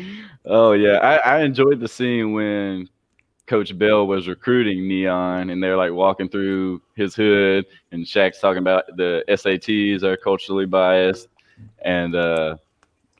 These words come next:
and then he asked him, "If I couldn't play basketball, would you still be trying to get me into college?" And, and, and Coach Pete Bell had to keep it real with him. He said,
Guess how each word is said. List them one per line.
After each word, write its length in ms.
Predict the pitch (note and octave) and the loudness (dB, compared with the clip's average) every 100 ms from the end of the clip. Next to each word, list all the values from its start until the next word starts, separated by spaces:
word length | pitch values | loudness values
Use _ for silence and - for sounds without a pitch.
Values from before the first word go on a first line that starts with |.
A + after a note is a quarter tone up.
| _ | _
and 160 | G2+ G#2+ | 0 2
then 100 | G2+ | 4
he 140 | G2+ | 4
asked 280 | G#2 G#2 - | 4 2 2
him, 460 | A2+ G#2 G2 G2 - _ _ _ _ _ - | 0 2 -2 -4 -12 _ _ _ _ _ -10
"If 180 | - B2 | -2 2
I 100 | A#2 | 2
couldn't 440 | A2 C3 A#2+ A2 G#2+ | 2 2 2 0 0
play 180 | G#2+ | 0
basketball, 640 | G2+ A2 G#2+ - F#2+ F#2+ F2+ | 4 2 2 -2 -2 0 0
would 120 | F2+ | -2
you 60 | F#2 | -10
still 240 | - G#2 | -4 -2
be 120 | F#2 | -2
trying 240 | F2+ G2 F#2 | -4 -4 -2
to 40 | |
get 160 | F2+ F2+ | -4 -4
me 100 | F2+ | -4
into 140 | E2+ | -6
college?" 600 | - F2+ E2 D#2 D#2 - _ | 0 0 0 -2 -8 -16 _
And, 160 | E2+ C#2 - | -18 -18 -14
and, 180 | D#2+ D2 - | -14 -14 -14
and 160 | E2 | -14
Coach 260 | - F#2+ - | -6 -8 -6
Pete 220 | A#2+ G2 | -8 -2
Bell 160 | A#2 C3+ | 0 2
had 140 | B2+ | 0
to 60 | C3 | 0
keep 200 | D#3+ D3 | -4 -2
it 80 | |
real 260 | D3+ E3 D#3+ | 0 4 4
with 140 | G2+ D#2 | 2 -4
him. 80 | |
He 80 | E2 | -14
said, 220 | G2 F#2 | -20 -20